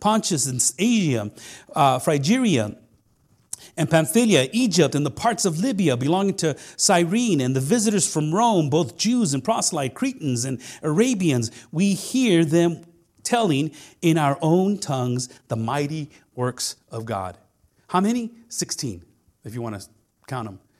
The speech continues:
Sixteen different languages that is posted in the New Testament, and not one of them was a language unintelligible. Not one of them was a language that was not understood. They understood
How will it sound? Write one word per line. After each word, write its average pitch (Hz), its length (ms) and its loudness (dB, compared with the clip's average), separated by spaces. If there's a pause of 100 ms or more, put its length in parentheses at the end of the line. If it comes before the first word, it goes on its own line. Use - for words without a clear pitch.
(400)
Sixteen 277 540 2
different 226 280 0
languages 131 560 -2 (300)
that 147 220 0
is 135 300 -2 (180)
posted 127 600 -2
in 135 80 -6
the 139 60 -4
New 165 120 -4
Testament, 151 380 -8
and 175 100 0
not 208 240 4
one 262 180 4
of 233 120 2
them 120 260 -2 (160)
was 156 140 -2
a 170 60 0
language 156 460 -2 (220)
unintelligible. 110 680 -8 (960)
Not 180 180 0
one 247 140 4
of 262 60 2
them 214 100 4
was 156 120 2
a 147 40 -2
language 156 300 0
that 120 140 -6
was 113 100 -8
not 120 180 -4
understood. 113 500 -10 (320)
They 202 480 2 (220)
understood 147 1040 -2